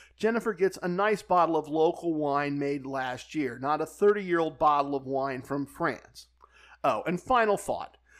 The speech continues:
The cost of these tips is a gambling-related expense. For me, it goes in my app under the category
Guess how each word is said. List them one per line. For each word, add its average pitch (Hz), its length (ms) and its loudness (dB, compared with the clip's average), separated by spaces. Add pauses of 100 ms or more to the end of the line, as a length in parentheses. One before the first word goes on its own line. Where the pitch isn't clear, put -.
(180)
The 196 80 2
cost 269 320 0
of 220 100 -8
these 208 200 -8
tips - 400 -4
is 208 180 0
a 208 60 6
gambling-related 180 1040 0
expense. - 680 -10
For 196 280 4
me, 220 280 0
it 170 200 0
goes 151 320 2
in 151 200 -2
my 220 220 2
app 175 380 -2
under 147 220 -2
the 202 80 -4
category 196 720 0